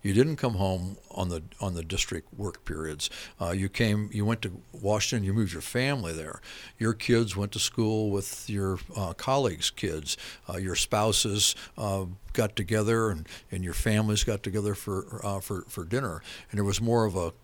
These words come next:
uh, collegial, uh, environment. And, and it's, if, if you're breaking bread with somebody and your kids are going to school, playing Little League, you're going to church with somebody, it's a lot more difficult,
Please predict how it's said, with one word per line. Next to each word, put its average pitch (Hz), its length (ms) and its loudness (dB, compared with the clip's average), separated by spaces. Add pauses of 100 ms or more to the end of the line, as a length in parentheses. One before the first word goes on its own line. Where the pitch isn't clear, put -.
uh, 87 300 -6
collegial, 107 760 2
uh, 95 360 -2
environment. 101 680 0 (260)
And, 110 140 -2
and 113 180 2
it's, 107 240 2
if, 143 220 -4
if 143 200 -2
you're 185 120 4
breaking 143 440 4
bread 131 280 2
with 104 120 2
somebody 98 380 0
and 101 80 -2
your 82 120 -4
kids 123 320 2
are 113 80 0
going 104 220 0
to 110 80 -2
school, 117 380 0
playing 104 320 -2
Little 117 200 2
League, 110 260 2
you're 90 80 -8
going 98 160 -2
to 87 80 -4
church - 380 -2
with 101 100 -2
somebody, 95 360 0 (380)
it's 104 140 0
a 110 60 0
lot 110 320 2 (100)
more 104 320 -2
difficult, 87 640 0